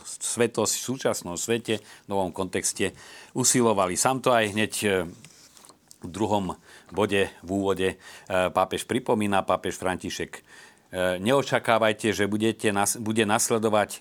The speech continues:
traktát o svetosti s mnohými definíciami a deleniami,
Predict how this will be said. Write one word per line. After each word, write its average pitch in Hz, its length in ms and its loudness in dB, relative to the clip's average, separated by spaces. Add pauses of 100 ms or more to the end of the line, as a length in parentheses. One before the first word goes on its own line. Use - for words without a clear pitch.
(160)
traktát 113 640 0
o 107 80 0
svetosti 101 560 -2
s 87 80 -8
mnohými 101 400 -2
definíciami 95 800 -2
a 92 80 -2
deleniami, 104 840 0